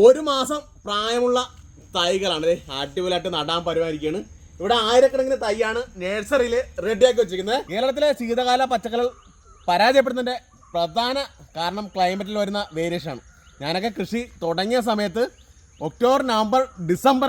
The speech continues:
ആണ് ഈ ശീതകാല പച്ചക്കറികൾ നടാൻ പറ്റിയ സമയം എന്നാണ് പറഞ്ഞു വന്നിരുന്നത്. പക്ഷേ കാലാവസ്ഥ ആപ്പാട് തകിടം മറിഞ്ഞിരിക്കുകയാണ്. ഇപ്പോൾ ഈ നവംബർ, ഡിസംബറിലൊക്കെ നട്ടു കഴിഞ്ഞാൽ മഞ്ഞൾ വരുന്ന വേരിയേഷൻ കാരണം മിക്ക സ്ഥലത്തും റിസൾട്ട് കിട്ടാറില്ല എന്നുള്ളതാണ്. അപ്പോൾ നമ്മൾ മുൻകൂറേ ചെയ്ത് തുടങ്ങുക എന്നുള്ളതാണ്. അപ്പോൾ സെപ്റ്റംബർ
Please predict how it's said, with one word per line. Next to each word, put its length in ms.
ആണ് 100
ഈ 100
ശീതകാല 480
പച്ചക്കറികൾ 320
നടാൻ 220
പറ്റിയ 200
സമയം 220
എന്നാണ് 180
പറഞ്ഞു 280
വന്നിരുന്നത്. 320
പക്ഷേ 220
കാലാവസ്ഥ 580
ആപ്പാട് 440
തകിടം 300
മറിഞ്ഞിരിക്കുകയാണ്. 480
ഇപ്പോൾ 180
ഈ 100
നവംബർ, 300
ഡിസംബറിലൊക്കെ 520
നട്ടു 180
കഴിഞ്ഞാൽ 240
മഞ്ഞൾ 320
വരുന്ന 280
വേരിയേഷൻ 400
കാരണം 280
മിക്ക 300
സ്ഥലത്തും 360
റിസൾട്ട് 400
കിട്ടാറില്ല 540
എന്നുള്ളതാണ്. 300
അപ്പോൾ 160
നമ്മൾ 160
മുൻകൂറേ 460
ചെയ്ത് 200
തുടങ്ങുക 300
എന്നുള്ളതാണ്. 340
അപ്പോൾ 200
സെപ്റ്റംബർ 400